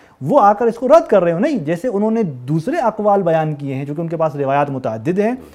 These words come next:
اور اسی آیت تبلیغ کے شان نزول کے سلسلے میں جس طرح انہوں نے دوسرے شان نزول کے اقوال بیان کیے ہیں کہ یہ آیت مثلاً یہود و نصارہ سے مربوط ہے، جس کو ہم نے پہلے سے سیاق کے عنوان سے رد کر دیا،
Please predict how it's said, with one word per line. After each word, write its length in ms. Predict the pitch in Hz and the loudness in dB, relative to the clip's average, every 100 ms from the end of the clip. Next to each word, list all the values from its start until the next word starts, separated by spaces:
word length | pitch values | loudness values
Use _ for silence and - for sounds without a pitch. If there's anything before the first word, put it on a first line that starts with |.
| _ - | _ -4
اور 260 | 180 185 190 | 2 4 2
اسی 260 | 208 - 247 180 | -4 -4 -4 -2
آیت 260 | 185 190 | -2 -2
تبلیغ 280 | 175 180 196 | -4 -4 -6
کے 140 | 196 | -6
شان 240 | 180 156 156 | -6 -6 -6
نزول 200 | 151 180 | -6 -6
کے 100 | 180 | -8
سلسلے 340 | 170 160 175 | -10 -10 -8
میں 80 | 180 | -8
جس 120 | 165 | -8
طرح 140 | 185 170 | -6 -4
انہوں 200 | 165 170 | -4 -4
نے 180 | 175 175 _ _ | -6 -8 _ _
دوسرے 520 | 127 117 180 - 226 330 285 | -10 -6 -6 -4 -2 -2 -2
شان 200 | 214 196 | -2 -2
نزول 420 | 196 180 185 220 170 - _ | -2 -2 -2 -2 -4 -8 _
کے 100 | 196 | -4
اقوال 460 | 156 - 202 294 | -4 0 2 2
بیان 300 | 240 196 170 | 2 0 0
کیے 160 | 156 170 | -4 -6
ہیں 100 | 165 | -4
کہ 100 | 156 | -2
یہ 180 | 156 180 | 0 0
آیت 300 | 156 165 170 | 2 2 0
مثلاً 240 | 156 165 156 | -6 -6 -2
یہود 300 | 151 147 151 | 0 0 -2
و 60 | |
نصارہ 400 | 143 131 123 139 | -4 -4 -4 -4
سے 100 | 156 | -2
مربوط 400 | 185 175 180 170 | -2 0 -2 -2
ہے، 100 | 165 | -4
جس 140 | 151 127 | -4 -8
کو 100 | 143 | -6
ہم 80 | |
نے 80 | 143 | -6
پہلے 240 | 143 131 143 | -4 -4 -2
سے 160 | 165 165 _ - | -4 -6 _ -2
سیاق 220 | 135 139 | -2 -2
کے 60 | 143 | -6
عنوان 200 | 139 139 | -6 -4
سے 80 | |
رد 160 | 143 214 | -2 0
کر 140 | 196 | 0
دیا، 220 | 147 147 | 0 0